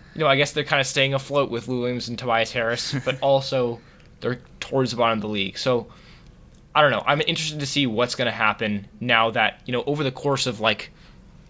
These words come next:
Speaker 1: a little over a year, their entire, you know, Lob City Big Three has fallen apart.
Speaker 2: Yeah. Next team, the Houston Rockets.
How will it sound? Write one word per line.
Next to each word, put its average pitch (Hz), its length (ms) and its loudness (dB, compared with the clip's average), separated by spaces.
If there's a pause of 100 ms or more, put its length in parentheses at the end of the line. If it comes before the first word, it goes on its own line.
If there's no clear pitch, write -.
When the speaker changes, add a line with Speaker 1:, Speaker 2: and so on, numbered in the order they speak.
Speaker 1:
a 127 60 2
little 135 280 2
over 123 260 0
a 113 80 2
year, 110 380 0
their 117 180 -2
entire, 117 680 0
you 127 80 -6
know, 113 120 -2
Lob 113 360 0
City 113 260 -4
Big 107 300 -4
Three 104 320 -4
has 92 160 -4
fallen 101 280 -2
apart. 101 400 -6 (960)
Speaker 2:
Yeah. - 140 -20 (880)
Next 127 280 2
team, 180 320 4 (340)
the - 80 -8
Houston 156 320 2
Rockets. 139 680 4